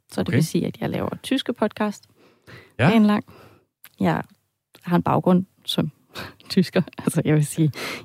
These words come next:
Speaker 1: jeg er halvt tysk, halvt dansk.
Speaker 2: Ja.
Speaker 1: Kan man godt høre en gang imellem på min accent.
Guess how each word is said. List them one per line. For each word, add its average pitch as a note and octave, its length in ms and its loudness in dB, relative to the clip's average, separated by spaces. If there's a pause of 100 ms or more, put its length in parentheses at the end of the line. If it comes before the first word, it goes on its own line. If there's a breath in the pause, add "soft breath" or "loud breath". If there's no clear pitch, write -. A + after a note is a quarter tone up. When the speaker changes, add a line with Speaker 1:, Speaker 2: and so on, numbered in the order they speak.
Speaker 1:
jeg D3+ 120 6
er D3+ 40 6
halvt E3 320 4
tysk, - 340 -4
halvt - 200 -4
dansk. - 460 0
Speaker 2:
Ja. D3 200 2
Speaker 1:
Kan - 100 -4
man - 100 -4
godt - 160 0
høre G3+ 220 10
en A3+ 80 6
gang G3 120 4
imellem F#3+ 240 8
på - 120 0
min F3+ 140 6
accent. F#3 320 2